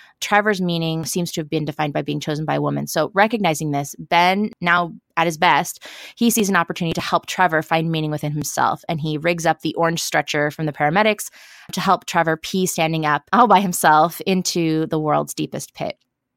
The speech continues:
One tool that I'm finding useful for this exercise is something that Valerie and I have been working on for the Fundamental Fridays post, which is on progressive complications. And this is going scene by scene and listing the tools, obstacles,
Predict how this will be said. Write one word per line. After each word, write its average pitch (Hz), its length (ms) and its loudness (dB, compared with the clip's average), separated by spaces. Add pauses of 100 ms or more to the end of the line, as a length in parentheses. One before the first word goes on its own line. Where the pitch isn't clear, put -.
(100)
One 247 340 2
tool 302 200 0
that 226 100 4
I'm 220 120 4
finding 196 300 2
useful 180 360 2
for 180 120 -2
this 165 220 0
exercise 151 640 0
is 170 100 -4
something 202 260 0
that 170 100 0
Valerie 165 320 4
and 156 80 0
I 156 80 0
have 151 120 -2
been 156 140 -2
working 156 300 -2
on 151 80 -2
for 156 160 -2
the 151 80 -4
Fundamental 151 440 -2
Fridays 180 440 2
post, 160 480 -2 (320)
which 202 180 0
is 190 80 0
on 175 160 4
progressive 185 400 -2
complications. 156 800 -4
And 185 180 0
this 220 300 0
is 156 380 0
going 175 180 -2
scene 185 240 -4
by 180 140 0
scene 156 340 -4
and 170 220 -2
listing 180 380 -2
the 160 100 0
tools, 185 600 2
obstacles, 160 680 0